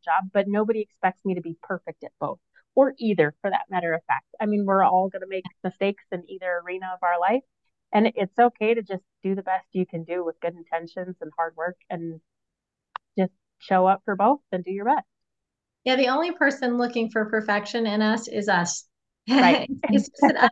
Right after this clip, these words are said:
Speaker 2: unreasonable, it's an unreasonable expectation.
Speaker 1: It is, yep.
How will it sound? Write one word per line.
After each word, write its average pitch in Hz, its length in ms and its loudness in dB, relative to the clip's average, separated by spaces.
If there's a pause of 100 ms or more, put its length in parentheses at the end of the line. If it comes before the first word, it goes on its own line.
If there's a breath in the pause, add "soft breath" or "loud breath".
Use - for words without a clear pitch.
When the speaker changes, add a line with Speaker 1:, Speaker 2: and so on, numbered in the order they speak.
Speaker 2:
unreasonable, 247 540 2
it's 247 120 -2
an 277 180 2
unreasonable 269 760 2
expectation. 233 1080 -2 (300)
Speaker 1:
It 214 120 6
is, 214 240 6 (200)
yep. 208 300 4